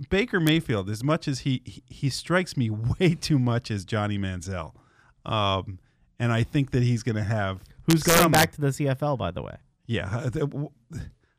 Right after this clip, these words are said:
Speaker 1: I, I forget it. I don't even, I don't get that. I don't know why anybody would want him. He's not that good a quarterback to begin with.
Speaker 2: Back to
Speaker 1: So wha-
Speaker 2: Baker Mayfield.
Speaker 1: Yeah, so you got Baker Mayfield, and,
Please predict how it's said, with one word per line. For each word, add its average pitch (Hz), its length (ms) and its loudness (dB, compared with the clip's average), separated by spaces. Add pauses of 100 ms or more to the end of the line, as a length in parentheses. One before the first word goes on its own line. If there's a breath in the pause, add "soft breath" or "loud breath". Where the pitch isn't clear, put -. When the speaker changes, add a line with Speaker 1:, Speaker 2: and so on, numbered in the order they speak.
(120)
Speaker 1:
I, 123 100 -8 (120)
I 123 160 2
forget 98 400 -6
it. 95 80 -2
I 127 100 2
don't 147 160 8
even, 151 240 6
I 170 140 6
don't 190 200 4
get 160 220 2
that. 170 140 4
I 160 40 4
don't 165 140 4
know 151 100 6
why 139 200 6
anybody 135 320 4
would 113 180 2
want 113 220 0
him. 104 100 0
He's 120 160 0
not 170 220 0
that 156 160 0
good 156 120 0
a 135 60 0
quarterback 127 680 -2
to 117 60 -6
begin 113 380 2
with. 101 120 0
Speaker 2:
Back 123 160 4
to 123 40 0
Speaker 1:
So 120 100 4
wha- 113 100 6
Speaker 2:
Baker 107 140 2
Mayfield. 95 520 -4
Speaker 1:
Yeah, 98 220 -6
so 123 240 4
you 127 180 0
got 139 180 4
Baker 170 300 2
Mayfield, 127 560 2
and, 101 160 -4